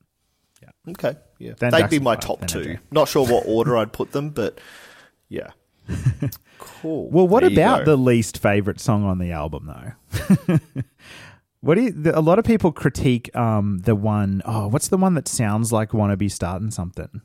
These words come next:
Speaker 1: but it's not? It's, uh, I think that's, uh, Body, Marlon's Body.
Speaker 2: I love Body.
Speaker 1: I think he perf-, he, there's a video for that, isn't there? Or he performed it live, maybe.
Speaker 2: I know, I think there's a video.
Speaker 1: Yeah.
Speaker 2: I love Body.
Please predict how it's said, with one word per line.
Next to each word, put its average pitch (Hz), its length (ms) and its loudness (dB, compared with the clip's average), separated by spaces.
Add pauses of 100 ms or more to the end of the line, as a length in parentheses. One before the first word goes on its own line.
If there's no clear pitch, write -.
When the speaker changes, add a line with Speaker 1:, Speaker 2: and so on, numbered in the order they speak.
Speaker 1:
but 104 100 -2
it's 92 180 -8
not? 87 320 -6 (460)
It's, 107 220 -12
uh, 90 420 -6 (800)
I 101 80 -8
think 147 260 -2
that's, - 580 -2
uh, 95 640 -2
Body, 107 580 0 (300)
Marlon's 101 520 -4
Body. 95 280 -2
Speaker 2:
I 147 140 -4
love 147 880 -2
Body. 92 560 -6 (320)
Speaker 1:
I - 40 -8
think - 160 -8
he - 60 -20
perf-, - 340 -4
he, 135 100 -2
there's 123 160 0
a 104 60 0
video 135 340 -4
for - 100 -8
that, 76 140 -8
isn't 92 100 -8
there? 127 180 -6
Or 107 100 -4
he 107 60 -4
performed 117 400 -6
it 85 80 -10
live, 117 320 -10
maybe. 87 420 -10 (220)
Speaker 2:
I - 100 -12
know, 147 120 -4
I 143 80 -2
think 156 280 -10
there's 143 180 -6
a 123 60 -10
video. 117 580 -8 (960)
Speaker 1:
Yeah. 95 220 -6
Speaker 2:
I 95 80 -8
love 113 360 -2
Body. 117 500 -2